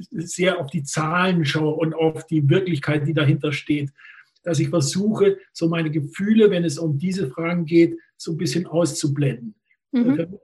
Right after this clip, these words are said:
Speaker 1: sind das sachliche Fragen, die sachlich gelöst werden müssen. Und dann kann man sich auch wieder auf seine Gefühle begeben, nicht? Aber vorher ist immer erstmal eine sachliche Erklärung notwendig. Das ist so meine Einstellung.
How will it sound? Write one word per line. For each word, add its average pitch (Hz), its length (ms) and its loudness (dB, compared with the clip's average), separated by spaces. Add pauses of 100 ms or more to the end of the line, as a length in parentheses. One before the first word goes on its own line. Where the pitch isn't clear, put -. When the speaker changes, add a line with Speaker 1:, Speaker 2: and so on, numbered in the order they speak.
Speaker 1:
sind 202 180 4
das 180 240 -2
sachliche 160 480 0
Fragen, 151 320 -4
die 147 100 4
sachlich 170 420 0
gelöst 160 420 4
werden 180 160 0
müssen. 175 240 -2
Und 165 160 -4
dann 190 160 0
kann 185 100 -2
man 180 100 -2
sich 147 220 -8
auch 139 200 -6
wieder 170 240 0 (360)
auf 160 140 -2
seine 160 240 0
Gefühle 151 640 2 (220)
begeben, 135 460 2
nicht? 139 280 2
Aber 143 200 0
vorher 190 380 0
ist 151 160 0
immer 170 260 0
erstmal 165 240 -4
eine 151 100 0
sachliche 143 420 0
Erklärung 143 380 4
notwendig. 131 300 0
Das 165 140 0
ist 156 100 0
so 165 60 0
meine 143 300 2
Einstellung. - 420 -2